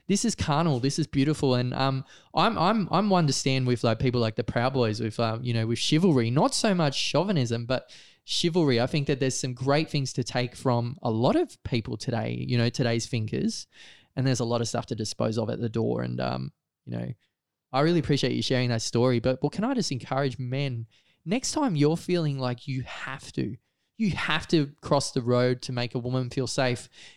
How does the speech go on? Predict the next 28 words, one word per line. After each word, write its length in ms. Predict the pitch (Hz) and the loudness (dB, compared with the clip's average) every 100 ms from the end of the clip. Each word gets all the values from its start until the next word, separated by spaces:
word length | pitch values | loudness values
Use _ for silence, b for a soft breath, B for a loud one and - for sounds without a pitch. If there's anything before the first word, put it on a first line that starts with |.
| B - | B 0
don't 260 | 196 277 285 | 4 4 2
give 140 | 269 | 2
them 160 | 233 185 | 2 0
any 260 | 196 226 214 | -2 0 2
reason 360 | 165 180 180 | 4 4 2
and 140 | 165 139 | 2 2
a 60 | |
shadow 460 | 131 - 175 185 175 | 2 2 2 4 4
of 140 | 151 | 4
doubt 280 | - 139 139 | 2 0 2
to 80 | - | -2
feel 280 | 123 151 143 | -2 2 4
that 120 | 135 | 2
you 200 | 135 131 | 2 2
are 60 | 123 | 0
creeping 440 | - 131 131 143 | -2 -4 -2 -2
on 120 | 127 120 | -4 -4
them 140 | 120 | -4
or 140 | 120 | -4
you're 120 | 117 120 | -2 -4
a 20 | |
pervert. 420 | - 120 117 - _ B B | 0 0 0 -6 _ B B
Actually 400 | 190 208 285 214 | -2 0 2 2
show 260 | 170 170 160 | 2 2 2
them 160 | 156 | 0
that 140 | 147 147 | 0 2
there 120 | 139 | 2
are 180 | 131 | 2